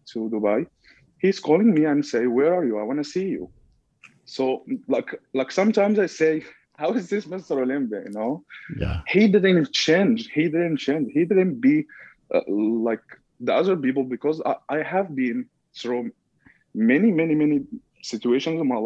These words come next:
Speaker 1: life, and lots of my close friends, because he win, like, he win, uh, like, a normal show,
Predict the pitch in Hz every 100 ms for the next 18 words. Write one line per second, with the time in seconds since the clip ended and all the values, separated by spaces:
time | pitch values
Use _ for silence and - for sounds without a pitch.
0 | 110 175 - 113 110 110 107 110 - 107
1 | 110 143 190 151 123 - 113 151 - 113
2 | 113 - - _ _ _ _ _ _ 120
3 | - 170 175 180 160 156 165 156 _ _
4 | 110 - 147 139 139 135 104 110 92 _
5 | _ - - _ - - _ _ _ _
6 | 98 101 131 143 147 139 127 - 120 127